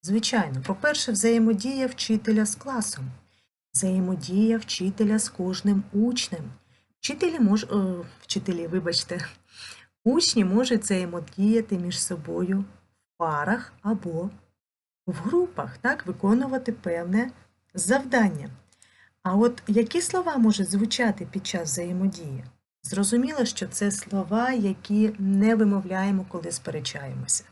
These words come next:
Це такі слова, як "давай я тобі допоможу", "зараз твоя черга",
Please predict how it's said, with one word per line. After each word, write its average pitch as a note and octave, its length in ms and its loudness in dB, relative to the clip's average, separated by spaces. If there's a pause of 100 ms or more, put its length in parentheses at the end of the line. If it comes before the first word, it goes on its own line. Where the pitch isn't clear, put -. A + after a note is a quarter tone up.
(420)
Це - 60 -20
такі G#3 240 0
слова, G3+ 400 2
як D#3+ 160 -4 (100)
"давай D#4+ 260 0
я A3+ 60 4
тобі D3 280 -8
допоможу", F#3+ 760 -2 (500)
"зараз C4 380 0
твоя C#3+ 340 -10
черга", G#3+ 600 0